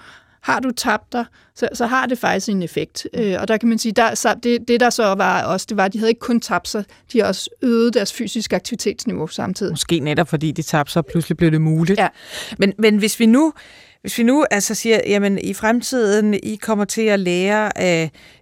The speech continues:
Speaker 2: øh, øh, den forskning, som, øh, Tune Pers, øh, gruppe laver, og den forskning, I selv laver, og,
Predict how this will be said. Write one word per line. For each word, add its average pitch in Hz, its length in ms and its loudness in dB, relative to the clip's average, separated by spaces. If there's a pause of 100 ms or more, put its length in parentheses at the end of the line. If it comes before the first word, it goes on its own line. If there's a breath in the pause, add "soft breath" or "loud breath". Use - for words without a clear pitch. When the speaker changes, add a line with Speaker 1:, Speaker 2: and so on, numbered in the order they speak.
Speaker 2:
øh, 160 360 2 (120)
øh, - 420 -2
den 180 200 2
forskning, 185 680 2
som, 160 600 2
øh, 160 320 -2
Tune 175 340 0
Pers, 226 540 2
øh, 208 140 -2 (140)
gruppe 202 360 2
laver, 196 500 4
og 190 380 2
den 175 180 -2
forskning, 175 460 -2
I 170 40 0
selv 226 440 0
laver, 190 440 2
og, 170 360 -2